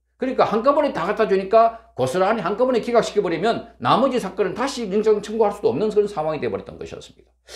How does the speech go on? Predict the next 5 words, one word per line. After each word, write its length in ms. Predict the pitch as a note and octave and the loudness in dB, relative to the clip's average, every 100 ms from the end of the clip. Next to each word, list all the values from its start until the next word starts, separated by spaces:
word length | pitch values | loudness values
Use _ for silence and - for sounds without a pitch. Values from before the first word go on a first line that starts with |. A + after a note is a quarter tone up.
| - - | -18 -4
이게 480 | B3+ C#4+ C#4+ C#4+ - | 0 2 2 -2 6
결정적으로, 840 | A3 A#3 A#3+ G#3+ F#3+ G#3 A#3 A3+ - - | 6 8 0 2 0 2 2 0 -10 -6
어, 380 | A2 G#2+ G#2 - | -2 0 -2 2
꼼수가 440 | A3+ B3 G#3+ E3 | 2 2 2 2
아니었을까. 640 | A2+ B2+ - E2 - - | 4 0 -4 -8 -12 -18